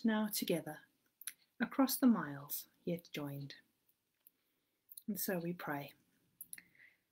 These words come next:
Come, Holy Spirit, fill the hearts of your faithful people,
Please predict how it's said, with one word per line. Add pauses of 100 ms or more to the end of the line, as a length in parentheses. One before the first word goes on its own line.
(200)
Come,
Holy
Spirit, (880)
fill
the
hearts
of
your
faithful
people,